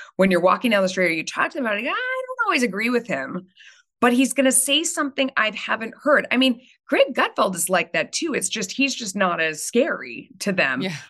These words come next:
Speaker 1: But it's
Speaker 2: He's
Speaker 1: the same kind of thing where you work hard in your craft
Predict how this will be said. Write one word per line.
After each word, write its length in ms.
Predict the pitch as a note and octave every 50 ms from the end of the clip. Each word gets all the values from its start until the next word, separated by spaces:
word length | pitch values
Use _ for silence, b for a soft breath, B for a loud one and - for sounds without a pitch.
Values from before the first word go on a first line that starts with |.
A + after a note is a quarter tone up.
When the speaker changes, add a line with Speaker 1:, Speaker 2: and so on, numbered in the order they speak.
| B
Speaker 1:
But 100 | - A#3+
it's 120 | A3+ A#3+ -
Speaker 2:
He's 80 | -
Speaker 1:
the 80 | C4+ C4+
same 360 | C4 - - D4 C#4+ D4+ D4+
kind 220 | - - C#4+ C4 B3
of 120 | A#3+ A#3+
thing 200 | - D#4 D4 A#3+
where 80 | G3+ G#3
you 160 | G#3 G3 F#3+
work 380 | F3+ E3 E3 G#3 A#3 A#3 A3+ - - - -
hard 320 | G#3+ G#3+ G3+ G3+ G#3 G#3
in 180 | - - F#3 F#3
your 140 | F3+ F3
craft 600 | F3 - - - - - - - E3 E3 - -